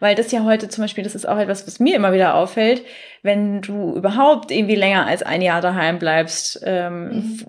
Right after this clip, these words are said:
Speaker 1: das eck-, da eckst du ja auch schon an. Also das ist ja, wenn Leute sich be-, oder Frauen sich bewusst dazu entscheiden zu sagen, „Nee, ich möchte, dass mein Kind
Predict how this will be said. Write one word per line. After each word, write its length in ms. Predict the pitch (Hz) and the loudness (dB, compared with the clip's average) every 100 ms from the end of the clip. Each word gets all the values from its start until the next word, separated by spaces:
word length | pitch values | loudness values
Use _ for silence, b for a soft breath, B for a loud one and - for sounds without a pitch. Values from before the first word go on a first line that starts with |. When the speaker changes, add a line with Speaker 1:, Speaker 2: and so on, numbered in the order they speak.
| - | -6
Speaker 1:
das 280 | 214 208 - | -2 0 -2
eck-, 300 | - 220 - | -4 -4 0
da 120 | 185 | 0
eckst 260 | - 190 - | 0 -6 -2
du 40 | |
ja 220 | 214 175 | 0 2
auch 60 | 277 | 0
schon 180 | 269 254 | -2 -2
an. 220 | 202 190 | 0 0
Also 260 | 175 190 190 | 0 0 0
das 180 | 190 | -2
ist 140 | - 220 | -4 0
ja, 140 | 202 | 0
wenn 160 | 180 202 | 0 2
Leute 280 | 202 220 220 | 4 2 0
sich 200 | 220 220 | -4 -4
be-, 100 | - | -2
oder 200 | 196 190 | -2 -2
Frauen 380 | - 196 226 | -2 2 2
sich 140 | 226 220 | 2 -2
bewusst 320 | 190 220 220 | -2 -2 -2
dazu 200 | 196 220 | -4 -2
entscheiden 340 | 196 208 196 | 0 0 -2
zu 100 | 196 | -4
sagen, 200 | 196 190 | -4 -2
„Nee, 100 | 185 | -4
ich 100 | 180 | -4
möchte, 220 | 202 214 - | -4 -4 -6
dass 180 | 190 | -4
mein 160 | 196 180 | -4 -4
Kind 340 | - 233 233 | 0 0 0